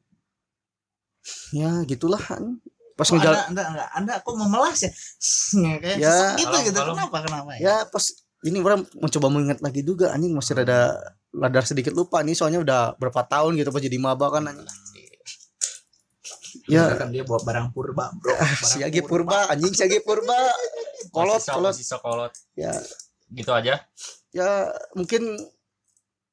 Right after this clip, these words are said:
Speaker 1: enaknya mungkin jadi anak mahasiswa baru tuh mungkin ya. Kalian mungkin bisa baru ya, ba-, masih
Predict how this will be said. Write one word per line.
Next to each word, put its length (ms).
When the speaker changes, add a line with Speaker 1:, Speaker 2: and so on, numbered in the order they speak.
Speaker 1:
enaknya 400
mungkin 180
jadi 400
anak 240
mahasiswa 380
baru 180
tuh 160
mungkin 300
ya. 240
Kalian 260
mungkin 300
bisa 580
baru 320
ya, 180
ba-, 240
masih 540